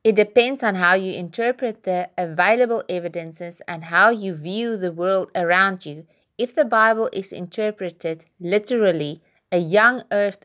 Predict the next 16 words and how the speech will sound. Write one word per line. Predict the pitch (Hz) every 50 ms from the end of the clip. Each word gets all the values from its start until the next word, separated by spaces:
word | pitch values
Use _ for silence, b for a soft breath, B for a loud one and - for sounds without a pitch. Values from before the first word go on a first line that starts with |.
| _ _
interpretation | 180 175 175 _ - 190 180 180 - 170 165 - - 208 208 220 220 - - 240 226 220 196
will | 175 175 180 175
result | 175 165 160 175 - 190 185 190 190 190 - _ _ _ _ _ _ _ _ _ _ _ _ 165
and | 170 165 165 160
the | 175 - -
idea | 170 165 160 160 - 190 202 226 233
that | 240 233 214
dinosaurs | - 202 190 196 202 202 202 202 - 190 175 175 170 -
and | - 175 170 165
man | 185 185 196 214 220 220
coexisted | 214 233 233 233 226 214 220 196 185 190 185 - - 190 185 - _
can | - 180 180 180 175
be | 175 180 180
accepted. | 180 180 - - 165 160 160 _ - 160 156 _ b b b b b b b b _
If | - 180 - _
dinosaurs | 190 175 180 214 226 247 254 247 - 262 240 240 247 240